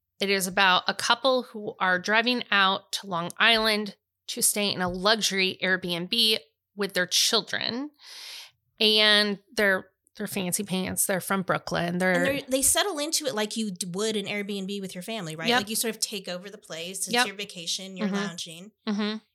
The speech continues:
Speaker 2: And then one night, in the middle of the night, there's a knock on the door. And it's the couple who owns the property. And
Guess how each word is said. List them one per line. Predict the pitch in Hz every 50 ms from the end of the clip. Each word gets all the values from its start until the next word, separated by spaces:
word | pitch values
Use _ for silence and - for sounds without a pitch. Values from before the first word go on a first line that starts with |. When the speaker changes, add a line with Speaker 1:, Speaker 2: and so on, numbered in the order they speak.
| _ _ -
Speaker 2:
And | 202 208
then | 208 202 190 180
one | 190 202 220 226
night, | 202 185 185 208
in | 226 202
the | 185
middle | 180 180 185 196
of | 208 220
the | 233 214
night, | 180 170 185 196
there's | 190 185 180 185
a | 170
knock | 165 151 156 175 -
on | 190 185
the | 185
door. | 185 185 247 233 - - - _ _ _ _ _ _ _ _ _ _ -
And | 180 190 170
it's | 151 - - - - - - _ _ _ _
the | - 180
couple | - - 180 - - 180 185 180 -
who | 233 - _
owns | - 202 226 226 180 165 170 180 180 - - - _ -
the | 180 175
property. | - 262 277 294 277 214 175 165 - - 208 - _ _ _ _ _ _ _ _ _ _ _ -
And | 196 196 185 185 185 185 180 180 185 -